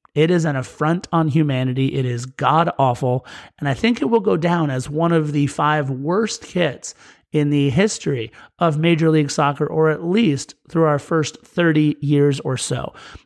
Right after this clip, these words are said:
It is not just awful, it is bad and terrible and should never see the light of day. That is my personal thought. And it'll be interesting to see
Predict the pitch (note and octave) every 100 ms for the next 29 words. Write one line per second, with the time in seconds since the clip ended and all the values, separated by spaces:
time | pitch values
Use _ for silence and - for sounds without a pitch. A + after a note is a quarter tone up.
0 | _ D#3+ F#3+ A#3+ F#3 F3 F3 D#3 C#3 -
1 | C#3 C3 C#3+ C#3 C#3+ C#3+ B2 A#2 C3+ C#3
2 | C#3 C3+ C3 - C#3 C3 B2+ C3+ - C3
3 | B2+ C3 - C#3+ B2+ D3 E3+ D3 C3 -
4 | C3+ B2 A#2+ B2 A#2+ - - - - -
5 | - - F3 B2 - - G3 - D3+ B2
6 | - B1+ - _ - - - D#3 F3+ E3+
7 | F#3 B3+ D4+ G3 D3 B2+ - G#3+ B2+